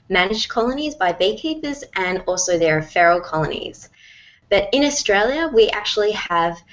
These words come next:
an incredible diversity of native bees. There are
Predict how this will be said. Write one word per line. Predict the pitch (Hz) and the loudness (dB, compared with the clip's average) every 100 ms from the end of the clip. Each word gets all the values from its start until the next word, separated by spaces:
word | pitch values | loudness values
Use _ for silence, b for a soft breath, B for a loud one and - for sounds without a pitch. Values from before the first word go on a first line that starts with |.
| B | B
an | - | -8
incredible | 180 - 208 196 208 226 | -6 -2 2 2 4 2
diversity | 190 165 156 156 - 151 156 - | 2 2 2 0 -4 -2 -2 -2
of | - 151 147 | -2 -2 0
native | 156 156 160 151 - | 0 2 0 -4 -2
bees. | 147 135 139 - - B B B _ | 0 0 -6 -10 -20 B B B _
There | 175 165 160 160 - 170 | 2 4 4 4 2 2
are | 165 165 170 | 4 4 2